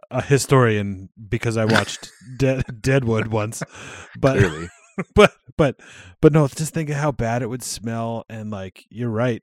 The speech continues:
Speaker 1: just, like, leg hair, like, and I know that's our fucking, our society. That's just how we've been raised. Maybe it's not like this all over the earth, but, but for me,
Speaker 2: Earth.
Speaker 1: I'm like,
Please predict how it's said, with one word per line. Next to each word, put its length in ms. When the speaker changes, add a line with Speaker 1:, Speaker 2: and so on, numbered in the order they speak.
Speaker 1:
just, 260
like, 260
leg 380
hair, 320
like, 300
and 140
I 100
know 200
that's 300
our 340
fucking, 840
our 220
society. 520
That's 220
just 140
how 120
we've 280
been 160
raised. 280
Maybe 240
it's 140
not 160
like 160
this 160
all 140
over 160
the 120
earth, 380
but, 160
but 120
for 120
me, 160
Speaker 2:
Earth. 200
Speaker 1:
I'm 60
like, 300